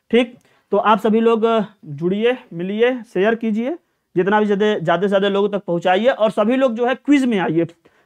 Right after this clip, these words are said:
क्विज वाला बहुत अच्छा है, क्विज वाला भी बहुत बढ़िया चल रहा है। क्विज में आप लोगों को जो पीडीएफ़ का ही डेली क्लास की जो पीडीएफ़ या क्वेश्चन की जो पीडीएफ़ चाहिए होती है, उसमें जो आप लोगों को,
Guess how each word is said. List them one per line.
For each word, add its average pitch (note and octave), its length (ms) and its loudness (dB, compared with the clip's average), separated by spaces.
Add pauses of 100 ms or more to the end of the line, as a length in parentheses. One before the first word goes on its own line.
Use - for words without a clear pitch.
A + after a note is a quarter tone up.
(140)
क्विज D#4 200 4
वाला B3+ 240 2
बहुत A3+ 220 0
अच्छा G#3+ 260 -2
है, G3+ 240 -4 (140)
क्विज G#3+ 180 -2
वाला G#3 240 2
भी G#3 120 0
बहुत F#3 200 0
बढ़िया F#3+ 240 -4
चल F#3+ 180 -4
रहा F#3 140 0
है। A3 340 -6 (160)
क्विज B3 200 0
में C4 120 0
आप A#3 220 0
लोगों A#3+ 160 -2
को B3 100 2
जो A#3 100 2
पीडीएफ़ A3+ 400 2
का B3+ 120 0
ही A#3+ 100 0
डेली G#3+ 300 4
क्लास G#3+ 380 -2
की A#3+ 100 -8
जो G#3 120 -2
पीडीएफ़ G#3+ 440 -4
या G3 60 2
क्वेश्चन G3 400 -4
की A3 100 -6
जो F#3+ 100 -2
पीडीएफ़ G#3 360 -2
चाहिए G#3+ 260 -2
होती F#3+ 260 -4
है, G#3 80 -2
उसमें G#3 340 -4
जो G#3+ 80 -2
आप G3 200 -2
लोगों G3 160 -4
को, G3 260 -4